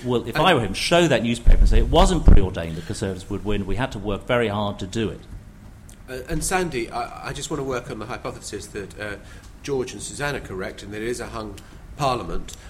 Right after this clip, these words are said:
Speaker 2: Um, could you envisage the circumstances in which you, the Liberal Democrats, uh, you as the M P for Saint Albans, are voting to go into a coalition with the Labour government that may have just been perceived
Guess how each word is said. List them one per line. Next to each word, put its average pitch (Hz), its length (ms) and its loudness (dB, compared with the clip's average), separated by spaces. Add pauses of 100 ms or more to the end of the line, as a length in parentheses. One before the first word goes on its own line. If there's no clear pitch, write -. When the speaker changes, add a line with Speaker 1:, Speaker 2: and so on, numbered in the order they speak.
(240)
Speaker 2:
Um, 117 320 -2 (1200)
could - 200 -4
you 240 140 -2
envisage 175 440 -2
the 160 60 -8
circumstances 139 880 -6
in 120 200 -10
which - 360 -8
you, 160 380 -4 (380)
the 120 80 -8
Liberal 143 260 -2
Democrats, 113 760 -6 (360)
uh, 110 240 -4
you 151 220 0
as 131 100 -4
the 131 160 -2
M 123 120 -2
P 127 180 -8
for - 100 -12
Saint 107 260 -10
Albans, 110 540 -4 (420)
are 113 220 -2
voting 131 560 -6
to - 100 -10
go 131 220 -2
into 127 240 -4
a - 20 -6
coalition 131 680 -8 (260)
with 123 120 -6
the 120 80 -8
Labour 127 240 -2
government 113 400 -8
that 117 120 -8
may 127 120 -2
have 131 140 -2
just 151 200 -4
been 120 160 -6
perceived 101 640 -8